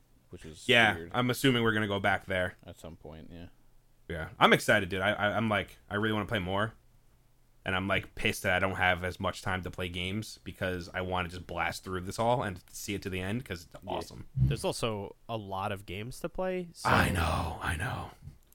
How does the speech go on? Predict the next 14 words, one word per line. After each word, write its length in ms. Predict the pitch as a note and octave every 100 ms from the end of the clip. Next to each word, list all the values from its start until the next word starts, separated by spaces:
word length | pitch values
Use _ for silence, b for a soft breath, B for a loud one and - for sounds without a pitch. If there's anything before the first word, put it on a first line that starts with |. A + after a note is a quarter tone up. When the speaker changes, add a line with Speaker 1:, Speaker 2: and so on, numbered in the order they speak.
| -
Speaker 2:
Ugh. 360 | - - - - - _ _ _ _ -
Brian, 300 | C#3 C#3+ C3
tomorrow, 500 | G#2+ B2+ E3 C#3+ A2
if 140 | G2 A2+
you 80 | A2+
want, 320 | D3+ G#2 F2+
you 100 | A2+
and 100 | A2
me 120 | C3+
can, 240 | C3+ G2+
uh, 240 | F#2 F#2 F2+ - _ _ - - - _ _ _ _ -
we 60 | -
can 100 |
Speaker 3:
<clears throat> 20 | -